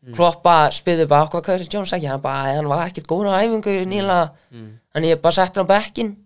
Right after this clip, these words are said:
Speaker 2: og þetta er bara svona message, "Gerðu betur", svona.
Speaker 1: Já.
Speaker 2: Þetta er hár standard og allt.
Speaker 1: Mm.
Speaker 2: Svo myndi Curtis Jones bara koma út á net Twitter eftir á bara, "Heyrðu, þetta er bara lygi hana, hana, hvað er scapegoat, hvað þýðir það aftur?" Ég sagði það.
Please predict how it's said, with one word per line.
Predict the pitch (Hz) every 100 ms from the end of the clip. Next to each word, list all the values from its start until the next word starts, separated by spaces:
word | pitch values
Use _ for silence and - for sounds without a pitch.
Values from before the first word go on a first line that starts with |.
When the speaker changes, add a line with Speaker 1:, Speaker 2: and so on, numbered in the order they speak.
| -
Speaker 2:
og | 151
þetta | 156
er |
bara | 156 165
svona | 170
message, | 180 208 - 220
"Gerðu | - 185 214
betur", | 214 240 240 240
svona. | 226 226
Speaker 1:
Já. | 110 107 104 104
Speaker 2:
Þetta | -
er |
hár | 160 185 185
standard | - 214 233 233 233
og | 233
allt. | 240 - _ -
Speaker 1:
Mm. | 113 107 _ _ -
Speaker 2:
Svo | 180
myndi | 185 185
Curtis | 185 208 208 185
Jones | 202 196 185
bara | 165 143 - -
koma | - 180 180
út | 160
á | 147 - _ _
net | 180 185 185
Twitter | - 190 190 - 127 135
eftir | 151 139
á | 131
bara, | 127 127
"Heyrðu, | 147 135 -
þetta | 127 135
er |
bara | 135
lygi | 151 208 208
hana, | 202 185 175
hana, | 170 170 170 - _ _ _ _ _ _ _ -
hvað | 156
er |
scapegoat, | - - - 254 233 _ - 123 -
hvað | - 175
þýðir | 175 165
það | 151
aftur?" | 131 - - _ -
Ég | 151
sagði | 135
það. | 123